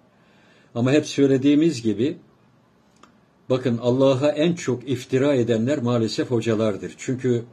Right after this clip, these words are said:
dinden bahseden hocalar olduğu için pek çoğu Allah'ın demediğini demiş gibi lanse ediyor. Böylece Allah'a iftira ediyor.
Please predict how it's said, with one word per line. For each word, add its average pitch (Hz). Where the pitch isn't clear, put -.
dinden 139
bahseden 120
hocalar 120
olduğu 123
için -
pek 180
çoğu 135
Allah'ın 139
demediğini 131
demiş 147
gibi 101
lanse 101
ediyor. 139
Böylece 135
Allah'a 131
iftira 131
ediyor. 85